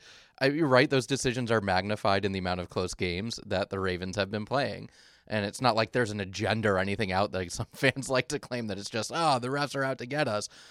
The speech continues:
No, you're just in really close games, so every mistake is magnified.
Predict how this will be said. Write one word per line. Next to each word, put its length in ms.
No, 100
you're 160
just 220
in 300
really 260
close 300
games, 280
so 260
every 600
mistake 580
is 160
magnified. 720